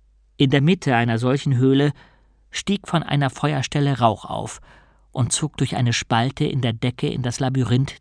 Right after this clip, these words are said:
der zahllosen Kamine und Lichtschächte darüber. In den tanzenden Schatten befanden sich ungefähr ein Dutzend Gestalten.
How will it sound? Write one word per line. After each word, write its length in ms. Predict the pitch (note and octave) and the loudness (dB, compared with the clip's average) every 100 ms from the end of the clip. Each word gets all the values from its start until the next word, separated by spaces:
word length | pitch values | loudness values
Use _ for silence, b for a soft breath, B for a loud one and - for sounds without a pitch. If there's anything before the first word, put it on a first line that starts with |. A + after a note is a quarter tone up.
| - | -6
der 160 | A2+ | -6
zahllosen 680 | - - B2 A#2 A#2+ A#2 C3 | -6 -4 -2 -2 -2 -2 -4
Kamine 580 | - B2 A#2 A2+ A#2 - | -2 -2 2 2 0 -2
und 200 | C3+ D3+ | -2 -2
Lichtschächte 640 | D3 - - - - - | -2 -4 -8 -10 -12 -10
darüber. 460 | - - - - - _ _ _ _ _ _ _ _ _ B B B | -10 -12 -12 -14 -16 _ _ _ _ _ _ _ _ _ B B B
In 160 | D#3+ D3+ | 2 2
den 160 | D3 | 2
tanzenden 580 | - F3+ F#3 E3 C#3+ B2+ | 0 -2 -2 -2 -2 -2
Schatten 540 | - D#3+ - C3+ C3 - b b b b b | -2 -2 -2 -2 -2 -4 b b b b b
befanden 480 | C#3+ E3 E3 F3+ | 2 2 2 0
sich 260 | D#3+ D3 - | 0 -2 0
ungefähr 580 | F3 F3 D#3 D#3 D3+ - | 0 0 0 -2 -2 -2
ein 260 | D3 E3 - | -2 -2 -2
Dutzend 480 | C#3 - - C#3 - | -4 -4 -8 -8 -6
Gestalten. 720 | C#3 - F2 - - E2 | -8 -8 -10 -12 -18 -18